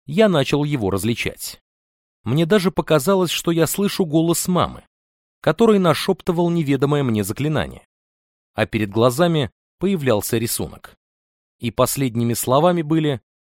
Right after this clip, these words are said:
«Ты сможешь». И я начал с максимальной скоростью создавать это заклинание. Враг увидел его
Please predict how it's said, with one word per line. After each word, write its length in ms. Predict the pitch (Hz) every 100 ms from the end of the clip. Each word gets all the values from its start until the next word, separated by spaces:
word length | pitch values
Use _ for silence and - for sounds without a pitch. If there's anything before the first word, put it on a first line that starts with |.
| _ -
«Ты 140 | 190
сможешь». 640 | - 180 143 85 - - - _ _ _ _ _ _ 135
И 60 |
я 180 | 139 208
начал 380 | 185 170 160 139
с 80 | 147
максимальной 560 | 139 - 143 123 120
скоростью 600 | - - 180 160 - 147
создавать 600 | 135 147 123 120 110 -
это 240 | - 98 90
заклинание. 640 | 95 107 101 65 62 - _ _ _ _ _ _
Враг 360 | - 120 214 - -
увидел 420 | 139 196 180 180
его 380 | 175 156 143